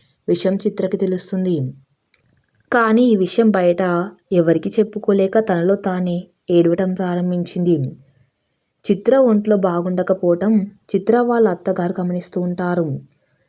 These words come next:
అనుమానం వచ్చి చిత్రను ఒకరోజు ఆవిడ నిలదీస్తుంది. దీనితో చిత్ర తాను గర్భవతి అనే విషయం చెబుతుంది.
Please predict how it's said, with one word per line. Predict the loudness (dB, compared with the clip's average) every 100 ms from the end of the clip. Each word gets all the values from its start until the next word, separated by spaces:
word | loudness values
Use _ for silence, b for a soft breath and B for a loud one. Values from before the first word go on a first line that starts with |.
| _ _ _ _ -2
అనుమానం | 4 4 6 4 4
వచ్చి | 2 2 -2
చిత్రను | -6 -4 0 2 2
ఒకరోజు | 2 2 2 2 0 0 -6 _ _ -4
ఆవిడ | 0 2 4
నిలదీస్తుంది. | 4 2 0 -2 -2 -4 -2 0 -2 -4 -10 _ _ _ _ _ _ _ _ -8 2
దీనితో | 4 6 6 4 4 2 -2 -4
చిత్ర | 0 2 2
తాను | 2 2 2
గర్భవతి | 0 0 2 2 0 -2 -4 -6
అనే | -4 -2
విషయం | -2 -2 -4
చెబుతుంది. | -2 -2 -2 -2 0 0 -2